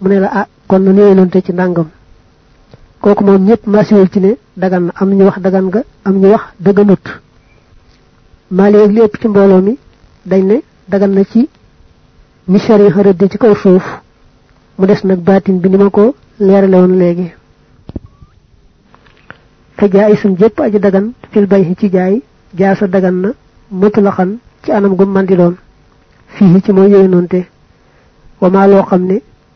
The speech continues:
uttuqiya tandikoof na ko bay'an ci jaay, yuttaqa def na ko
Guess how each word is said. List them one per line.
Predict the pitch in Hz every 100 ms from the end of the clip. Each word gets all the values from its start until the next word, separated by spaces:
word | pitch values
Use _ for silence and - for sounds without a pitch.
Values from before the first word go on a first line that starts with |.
| -
uttuqiya | 214 - 202 - 202 202
tandikoof | 220 196 196 190
na | 185 180
ko | 190 240 _ _ -
bay'an | 190 175 185 -
ci | 196
jaay, | 175 180 233 _ _ _ _ - _ _ -
yuttaqa | 170 196 196 - 185 185
def | 208
na | 190 180
ko | 185